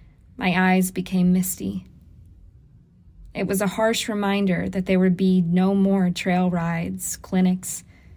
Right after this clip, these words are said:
or shows in our future. All of those years that we had worked together to increase our skills and improve our relationship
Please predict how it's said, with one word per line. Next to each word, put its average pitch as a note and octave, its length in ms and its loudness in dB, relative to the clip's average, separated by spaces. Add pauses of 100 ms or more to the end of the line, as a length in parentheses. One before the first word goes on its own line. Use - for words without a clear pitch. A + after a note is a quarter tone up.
(200)
or F#3 120 -2
shows F#3 500 0
in F3+ 80 0
our F3 140 -2
future. F#3 580 -6 (1200)
All A#3 360 0
of G3+ 120 -2
those G3 300 2
years F#3+ 480 2
that F#3+ 160 -6
we F#3+ 140 4
had F3 160 0
worked F#3+ 240 0
together F3 560 -6
to - 160 -8
increase G3 500 -2
our F#3+ 80 -2
skills F#3 720 -2
and F#3+ 100 -4
improve F#3+ 380 -2
our F#3 120 2
relationship F#3 840 -4